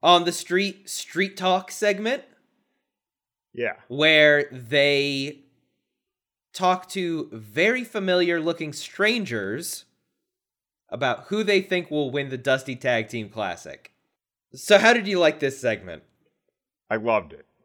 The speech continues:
Speaker 1: Really?
Speaker 2: I absolutely loved it. I totally loved it.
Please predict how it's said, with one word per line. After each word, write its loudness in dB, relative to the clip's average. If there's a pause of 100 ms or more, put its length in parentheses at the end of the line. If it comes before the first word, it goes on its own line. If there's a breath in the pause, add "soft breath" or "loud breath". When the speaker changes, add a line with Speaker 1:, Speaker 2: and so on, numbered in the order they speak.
(300)
Speaker 1:
Really? 4
Speaker 2:
I -4
absolutely 0
loved 0
it. -20 (380)
I 4
totally 0
loved 0
it. -20